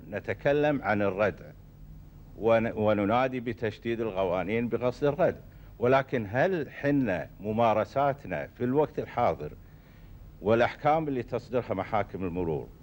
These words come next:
فعلًا تنفذ في الوقت المناسب علشان تعطي أثرها في الردع؟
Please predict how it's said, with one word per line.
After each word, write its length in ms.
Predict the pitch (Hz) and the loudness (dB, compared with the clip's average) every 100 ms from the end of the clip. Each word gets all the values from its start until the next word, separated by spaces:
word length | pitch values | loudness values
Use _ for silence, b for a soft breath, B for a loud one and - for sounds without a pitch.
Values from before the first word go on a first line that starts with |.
| B B B B | B B B B
فعلًا 500 | - - 151 185 156 | -2 2 4 2 0
تنفذ 600 | 117 104 98 131 - 135 98 - | -2 -2 0 0 0 -2 -2 -8
في 100 | - | -10
الوقت 340 | 92 107 - - | -4 -2 -4 -10
المناسب 560 | 76 85 98 90 101 - - - - - 95 | -10 -4 -4 -4 -10 -12 -18 -20 -20 -4 -2
علشان 380 | 92 90 101 | 0 2 2
تعطي 340 | - 95 85 78 | 0 -6 -4 -6
أثرها 280 | 76 87 76 | -6 -8 -10
في 80 | |
الردع؟ 220 | 80 82 | -8 -8